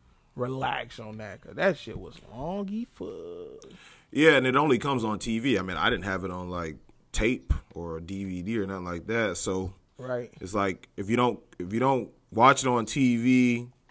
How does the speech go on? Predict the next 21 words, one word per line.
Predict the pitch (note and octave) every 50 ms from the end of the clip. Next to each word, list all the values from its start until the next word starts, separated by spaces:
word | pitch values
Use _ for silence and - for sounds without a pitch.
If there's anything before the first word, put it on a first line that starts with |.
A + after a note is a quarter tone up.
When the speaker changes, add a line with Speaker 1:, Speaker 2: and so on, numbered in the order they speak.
| _ _ _ _ _ _ _ - _ _ -
Speaker 2:
which | F2+ G2+ G#2 G2+ G2+ - - - - - - -
when | G2+ A2+ B2
it's | B2 A2 -
on | B2+ A#2 A2+ A2
T | A2 C#3 B2+ A#2+ A2+
V, | G#2+ A2+ A2+
you | A#2 A2+
have | A2 G2+
a | G#2
lot | A2 A2 G#2
of | G2+ -
commercials | - A2 A2+ A#2 A#2 A2+ - - A2+ G#2+ G2 G2
and | F#2+ F#2
it | G2 G#2+
ends | A2+ A2+ G2
up | G#2+ G2+ F#2+
being, | G#2+ G2+
like, | F#2+ F2+ F2+ F2
five | - - - B2 A#2+ A#2 A#2 A#2 A#2
hours | A#2 A#2+ A#2 A2+ A2+ A2 A2+
long, | B2+ C3 C3 B2+ B2+ B2+ B2+ B2+ C3